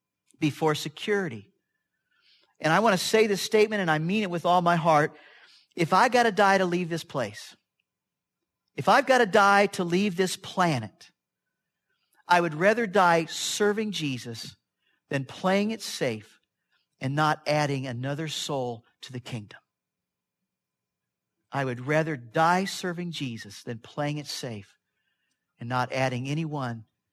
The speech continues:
to his family. Jesus said it this way, "Only those who give their lives away for my sake and for the sake of the good news will ever know what it means to really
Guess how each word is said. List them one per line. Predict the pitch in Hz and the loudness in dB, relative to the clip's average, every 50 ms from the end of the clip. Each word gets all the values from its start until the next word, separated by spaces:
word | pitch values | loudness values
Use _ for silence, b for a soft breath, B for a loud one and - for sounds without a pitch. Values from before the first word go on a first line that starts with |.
| _ _ _ - | _ _ _ -12
to | - 123 | -12 -10
his | 110 117 110 - | -8 -10 -10 -10
family. | - - 120 113 110 104 92 92 - _ _ _ _ _ _ _ _ _ _ _ _ _ _ _ _ _ _ _ _ _ _ _ _ _ _ _ _ _ _ _ _ _ | -12 -12 -12 -12 -12 -14 -16 -20 -20 _ _ _ _ _ _ _ _ _ _ _ _ _ _ _ _ _ _ _ _ _ _ _ _ _ _ _ _ _ _ _ _ _
Jesus | - - 160 190 175 165 - | -6 -4 -4 -4 -4 -4 -6
said | - - 175 160 | -2 -2 0 0
it | 156 139 - | 0 -2 -2
this | - 180 175 - - | -6 -8 -8 -6 -6
way, | 165 139 127 120 117 110 _ _ _ _ _ _ _ _ _ _ _ _ _ _ _ _ _ _ | -6 -4 -4 -4 -6 -10 _ _ _ _ _ _ _ _ _ _ _ _ _ _ _ _ _ _
"Only | - 170 185 180 170 160 | 2 2 2 2 0 0
those | 139 175 180 208 226 226 226 - - | 2 4 6 6 6 4 4 0 -4
who | 196 175 | -8 -6
give | 151 185 190 196 170 | 0 0 0 0 2
their | 180 175 165 | -2 -4 0
lives | 160 170 160 170 175 151 - | 2 2 4 2 2 0 -4
away | 170 151 143 143 139 139 131 | -6 -6 -4 -4 -4 -4 -4
for | - - 135 | -6 -8 -8
my | 135 135 135 147 156 175 180 | -8 -4 0 2 2 2 0
sake | 160 - - - 131 113 110 110 - _ _ _ _ _ _ _ _ _ _ _ _ _ _ _ _ _ _ - | 0 -4 -6 -6 -6 -6 -6 -8 -12 _ _ _ _ _ _ _ _ _ _ _ _ _ _ _ _ _ _ -12
and | 143 131 | -10 -10
for | - - 139 | -8 -8 -6
the | 127 131 | -6 -6
sake | 123 - - - 175 180 180 - | -4 -4 0 0 2 0 0 -2
of | 151 | -8
the | 147 156 | -8 -10
good | 135 131 151 151 143 139 | -8 -6 -6 -4 -4 -6
news | 143 143 139 127 123 117 110 - | -6 -6 -6 -6 -6 -8 -8 -8
will | 135 127 - - | -8 -6 -2 0
ever | 156 175 202 202 214 208 | 2 2 2 2 0 -4
know | 202 190 185 165 151 135 120 113 113 113 _ _ _ _ _ _ _ _ | -4 -4 -2 -2 -2 -4 -4 -6 -8 -12 _ _ _ _ _ _ _ _
what | 147 147 139 | -4 -2 -2
it | 131 123 | -2 -4
means | 131 147 151 143 143 139 - - - | -4 -4 -4 -4 -4 -6 -8 -10 -10
to | - 127 | -12 -14
really | 120 123 131 139 139 139 135 135 135 131 131 127 127 - | -14 -14 -12 -10 -8 -6 -6 -4 -4 -6 -6 -8 -10 -14